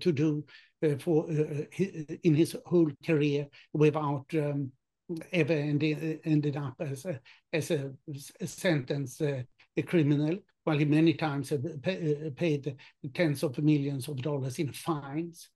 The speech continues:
But you get, if you're really rich, you get, uh, uh, <clears throat> uh, away with, uh, uh, with a, a fine. So, uh, uh, and of course, uh, the weakness of, uh, uh,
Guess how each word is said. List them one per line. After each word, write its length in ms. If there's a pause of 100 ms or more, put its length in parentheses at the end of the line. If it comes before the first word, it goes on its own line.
But 160
you 80
get, 260
if 300
you're 220
really 360
rich, 340
you 60
get, 260
uh, 680
uh, 800 (200)
<clears throat> 60
uh, 60 (400)
away 320
with, 320
uh, 180 (340)
uh, 280
with 340
a, 400
a 80
fine. 420 (220)
So, 380
uh, 240
uh, 380 (140)
and 100
of 140
course, 340
uh, 200
the 140
weakness 580
of, 260
uh, 40
uh, 120